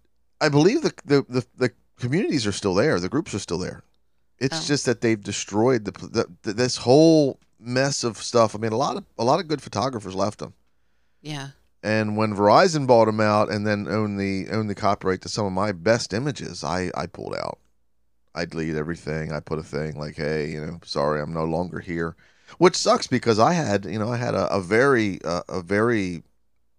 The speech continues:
Speaker 1: popular Explorer photo with the, the Atlant-, with Atlantis, the space shuttle Atlantis taking off. I mean, I've, I've, I've, lo-, I loved Flickr. And Flickr's thing, all it had to do was,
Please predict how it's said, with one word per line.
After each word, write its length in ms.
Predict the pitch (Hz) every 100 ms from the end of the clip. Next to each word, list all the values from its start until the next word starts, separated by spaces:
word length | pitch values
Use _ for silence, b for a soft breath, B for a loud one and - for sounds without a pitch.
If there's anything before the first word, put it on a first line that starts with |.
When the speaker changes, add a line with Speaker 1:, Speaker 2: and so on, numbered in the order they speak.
| _ _
Speaker 1:
popular 520 | - 95 - 90 82 78
Explorer 440 | - - 87 123
photo 400 | 160 80 67 67
with 280 | 65 73 -
the, 240 | 78 80 -
the 120 | 85
Atlant-, 340 | 60 90 147
with 180 | - 98
Atlantis, 460 | 87 76 127 104 -
the 60 |
space 220 | - 98 98
shuttle 200 | 107 -
Atlantis 300 | 101 143 -
taking 240 | 113 95
off. 260 | 90 101 _ _ _ _ _ _ _ _ _ _ -
I 80 | 123
mean, 100 | 135
I've, 200 | 143 147
I've, 280 | 127 143 135 _ _ _ 117
I've, 280 | 143 143
lo-, 260 | 123 131 131
I 180 | 117 170
loved 480 | 151 131 127 127 117
Flickr. 440 | - 110 - 62 - _ _ _ _ _ _ _ _ _ _ _ _ -
And 180 | 120 113
Flickr's 480 | 151 160 151 131
thing, 280 | - 135 127
all 200 | 123 147
it 60 | 135
had 220 | 135 127
to 60 | 117
do 260 | 113 110
was, 360 | 104 101 95